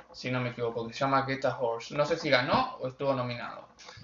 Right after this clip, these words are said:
pero bueno, dicen que es muy bueno, me falta ver ese, que además es re cortito, pero es como que me tengo que sentar a verlo.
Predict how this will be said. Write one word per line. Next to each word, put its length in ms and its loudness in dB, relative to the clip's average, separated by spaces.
pero 180 6
bueno, 220 2
dicen 240 -8
que 80 -12
es 80 -12
muy 160 -10
bueno, 280 -2
me 120 -2
falta 320 2
ver 100 -2
ese, 260 -4
que 100 -10
además 200 -2
es 140 0
re 120 6
cortito, 520 2
pero 140 -2
es 40 -4
como 180 0
que 60 2
me 80 2
tengo 160 0
que 80 -4
sentar 300 4
a 80 8
verlo. 280 2